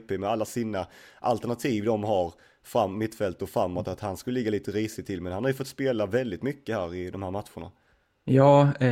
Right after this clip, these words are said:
Speaker 2: jag gjorde faktiskt så innan inspelningen här att jag gick in och kollade på våra såna här slides från när vi körde lagspecialen och
Speaker 1: Ja.
Speaker 2: Timossi satt ju på gul där.
Speaker 1: <laughs> Ja.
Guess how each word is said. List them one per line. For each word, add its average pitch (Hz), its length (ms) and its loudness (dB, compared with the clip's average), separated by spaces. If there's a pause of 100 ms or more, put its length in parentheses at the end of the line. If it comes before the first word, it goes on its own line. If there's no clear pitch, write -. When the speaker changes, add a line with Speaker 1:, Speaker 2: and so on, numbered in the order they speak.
(120)
Speaker 2:
jag 123 200 6
gjorde 143 180 6
faktiskt 147 280 0
så 123 140 0
innan 120 400 4
inspelningen 117 640 4
här 113 200 4
att 110 180 -4
jag 117 140 4
gick 110 140 0
in 117 120 4
och 110 80 0
kollade 117 460 4
på 123 200 0
våra 113 420 2
såna 120 200 -2
här 113 100 0
slides 127 540 4
från 117 360 2
när 113 80 2
vi 110 80 0
körde 113 220 2
lagspecialen 123 840 4
och 120 60 8
Speaker 1:
Ja. - 80 4
Speaker 2:
Timossi 120 400 4
satt 139 220 2
ju 127 60 6
på 127 120 4
gul 131 480 8
där. 113 280 2
Speaker 1:
<laughs> - 40 -8
Ja. 147 100 -2